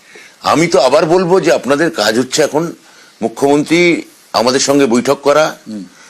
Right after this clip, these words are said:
Speaker 1: যতক্ষণ না ক্লারিফিকেশন এবং রিভিউ পিটিশন হচ্ছে,
Speaker 2: হুম।
Speaker 1: ততক্ষণ ধৈর্য ধরা। আমি তো অনন্তকাল ধৈর্য ধরতে বলছি না,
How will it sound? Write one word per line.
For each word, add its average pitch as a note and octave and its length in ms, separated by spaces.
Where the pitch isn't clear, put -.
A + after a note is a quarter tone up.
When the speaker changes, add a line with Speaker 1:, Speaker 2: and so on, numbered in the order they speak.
Speaker 1:
যতক্ষণ B2 360
না D3 120
ক্লারিফিকেশন B2 640
এবং C3+ 180
রিভিউ A2+ 220
পিটিশন B2+ 380
হচ্ছে, D3 420
Speaker 2:
হুম। F#2+ 100
Speaker 1:
ততক্ষণ D3+ 340
ধৈর্য D#3+ 280
ধরা। G#2+ 260
আমি C#3+ 140
তো E3 80
অনন্তকাল F3+ 420
ধৈর্য E3+ 260
ধরতে G3+ 240
বলছি G3+ 320
না, C#2 100